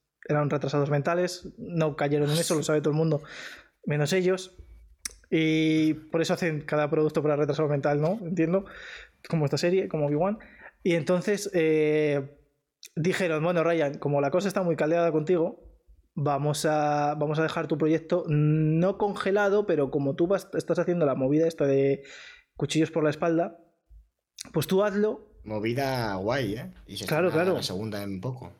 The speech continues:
Speaker 1: Claro, y e-, es, "Tú hazlo y vamos sacando... Como nosotros estamos aquí haciendo mierda para esta gente, pues vamos a ir... Tú, tú trabaja en tu trilogía porque tú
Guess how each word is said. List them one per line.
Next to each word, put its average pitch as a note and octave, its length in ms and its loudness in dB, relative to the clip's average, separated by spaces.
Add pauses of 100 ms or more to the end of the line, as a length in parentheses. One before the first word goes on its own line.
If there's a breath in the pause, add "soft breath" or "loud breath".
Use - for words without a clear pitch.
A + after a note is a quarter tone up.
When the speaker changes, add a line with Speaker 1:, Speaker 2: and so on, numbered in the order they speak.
(300)
Speaker 1:
Claro, E3+ 400 0
y D3+ 80 2
e-, E3 260 -2
es, - 460 -2
"Tú G#3 180 2
hazlo A3+ 600 0 (800)
y D3+ 380 4
vamos D3+ 340 0
sacando... E3 960 2 (400 loud breath)
Como E3 180 0
nosotros G3+ 320 0
estamos A3+ 300 2
aquí G3 160 0
haciendo F#3+ 280 2
mierda F#3+ 640 0 (300)
para C#3+ 140 0
esta F3 120 -2
gente, G3 580 -2 (300)
pues D3 640 2
vamos D3+ 300 0
a D#3 80 4
ir... D3+ 680 4
Tú, D#3 220 0
tú G3+ 240 2
trabaja F#3+ 320 2
en G3+ 60 0
tu F#3+ 80 2
trilogía G3 420 2
porque D3+ 200 0
tú F3+ 340 0